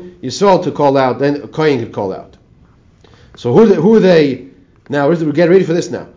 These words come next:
Who are they calling out to? La'achayim Shebesodis.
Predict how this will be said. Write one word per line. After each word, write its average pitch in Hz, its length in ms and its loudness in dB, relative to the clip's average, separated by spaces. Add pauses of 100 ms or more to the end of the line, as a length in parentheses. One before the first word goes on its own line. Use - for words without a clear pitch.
(140)
Who 240 160 2
are 220 100 6
they 180 120 -2
calling 165 360 -2
out 123 260 -10
to? 185 280 -14 (300)
La'achayim 160 1000 -2
Shebesodis. 143 680 -8